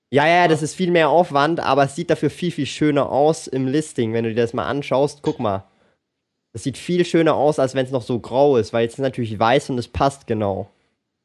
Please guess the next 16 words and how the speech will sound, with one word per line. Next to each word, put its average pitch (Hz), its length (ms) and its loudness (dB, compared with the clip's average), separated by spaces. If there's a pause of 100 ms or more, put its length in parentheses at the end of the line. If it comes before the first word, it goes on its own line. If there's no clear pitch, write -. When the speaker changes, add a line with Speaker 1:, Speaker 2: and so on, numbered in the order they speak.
(140)
Speaker 2:
Ja, 131 80 -4
das 143 160 -6
ist 139 80 -6
schon 143 180 -6
heftig, 143 460 -6
ja. 123 260 -2
Ja, 135 360 -2 (240)
da 127 80 -6
muss 170 180 -2
man 175 100 -2
ein 175 80 -2
bisschen 170 240 -4
abwägen, 139 440 -8
finde 123 240 -10
ich, 110 120 -18
weil 127 200 -8